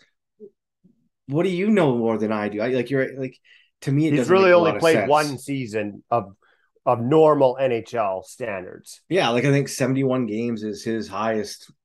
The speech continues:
Speaker 1: games played. He was a Saint, or Las Vegas draft pick. Um,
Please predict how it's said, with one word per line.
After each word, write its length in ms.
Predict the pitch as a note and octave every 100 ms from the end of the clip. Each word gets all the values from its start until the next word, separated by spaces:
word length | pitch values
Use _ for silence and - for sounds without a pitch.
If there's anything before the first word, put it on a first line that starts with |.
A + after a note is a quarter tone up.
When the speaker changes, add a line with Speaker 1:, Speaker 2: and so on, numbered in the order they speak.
| -
Speaker 1:
games 340 | A2 G#2+ G2
played. 520 | - B2+ A#2 F2+ G2+ - _ _ _ _ _ -
He 140 | A#2+
was 140 | C#3 B2+
a 160 | A2 - -
Saint, 380 | - D3 D3 -
or 220 | B2 A#2
Las 240 | B2+ C#3
Vegas 540 | A#2 A#2+ B2 - - -
draft 380 | - F#2+ C3+ -
pick. 400 | D2+ D#2 - _ _ _ _ -
Um, 640 | A2+ A#2 A#2 A2+ A2 A2